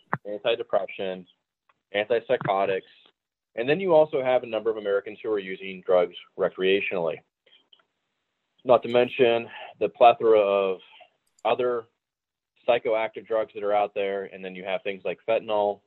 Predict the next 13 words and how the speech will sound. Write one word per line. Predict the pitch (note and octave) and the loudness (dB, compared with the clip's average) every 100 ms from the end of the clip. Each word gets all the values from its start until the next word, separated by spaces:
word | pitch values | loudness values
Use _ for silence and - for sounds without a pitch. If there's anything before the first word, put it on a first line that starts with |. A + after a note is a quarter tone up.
| _ _ _ F#2 | _ _ _ -8
loose | G#2+ G#2 | -8 -6
on | A2 | -8
the | F#2+ | -4
market. | F#2+ F#2+ - F#2 - _ _ _ _ _ _ _ _ | -2 -2 -2 -2 -2 _ _ _ _ _ _ _ _
I | G#2+ C3 C#3+ | 2 2 2
think | C#3+ C3+ - | -4 -6 -8
whenever | G#2+ G#2 G#2+ G#2+ G#2 G#2 G2+ _ | -10 -6 -6 -2 -2 -2 -6 _
the | F#2+ F#2+ F#2 F#2 F2 | -14 -10 -10 -10 -8
crap | - A2 G#2+ | 2 2 2
really | G#2+ A2 | 2 4
hits | G#2+ - | 2 -2
the | G2 | -8
fan, | G#2 A2 A#2+ | -6 -6 -6